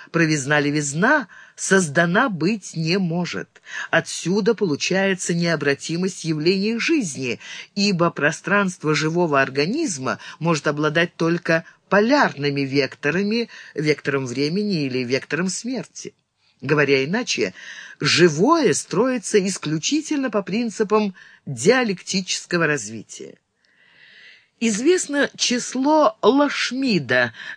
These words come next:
величина атомных комплексов и предельная скорость волнообразного движения в газовой или водной атмосфере дыхания.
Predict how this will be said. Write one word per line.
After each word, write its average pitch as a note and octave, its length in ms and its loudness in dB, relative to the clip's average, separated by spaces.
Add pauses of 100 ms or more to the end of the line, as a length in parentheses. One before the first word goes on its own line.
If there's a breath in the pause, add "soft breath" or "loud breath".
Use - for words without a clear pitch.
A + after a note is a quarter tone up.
величина G3 760 2
атомных D#3 560 0
комплексов F#3 640 0 (280 loud breath)
и G#3 100 2
предельная G#3+ 720 0
скорость A3+ 800 2
волнообразного F#3 960 2
движения F3+ 680 0
в D3+ 100 -4
газовой E3 560 0
или G3+ 300 0
водной F3 500 0
атмосфере C#3+ 560 -2
дыхания. B2 720 -4